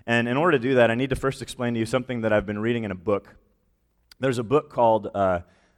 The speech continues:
uh, it's called, uh, The Habit, The Power of Habit.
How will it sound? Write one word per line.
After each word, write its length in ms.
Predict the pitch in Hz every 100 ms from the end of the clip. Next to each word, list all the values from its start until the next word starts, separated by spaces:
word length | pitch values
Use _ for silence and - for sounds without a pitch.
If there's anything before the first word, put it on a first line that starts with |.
| _ _
uh, 440 | 98 92 87 82 - _
it's 160 | 110 -
called, 440 | - 113 107 92 -
uh, 160 | 98
The 120 | 90 98
Habit, 460 | 143 101 90 - - -
The 80 | -
Power 260 | 165 147
of 80 | 117
Habit. 360 | 113 90 -